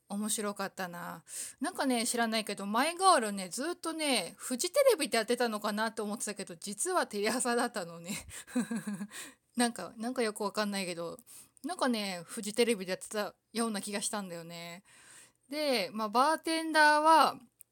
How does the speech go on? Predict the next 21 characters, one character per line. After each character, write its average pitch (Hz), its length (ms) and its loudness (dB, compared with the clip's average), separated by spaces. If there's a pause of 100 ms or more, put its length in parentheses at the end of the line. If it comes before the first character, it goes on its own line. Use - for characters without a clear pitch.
(340)
ま 233 280 4
あ、 180 40 -2
結 320 220 -4
構 247 140 2
Twitter 339 460 0
で 415 100 0
も 285 120 4
ち 285 100 -2
ょ 302 40 0
い 311 60 -2
ち 302 100 0
ょ 269 40 6
い 247 100 4
書 262 120 4
い 285 80 -2
て 262 160 -2
る 233 140 0
ん 214 60 -4
だ 202 100 -4
け 185 140 -8
ど、 208 440 0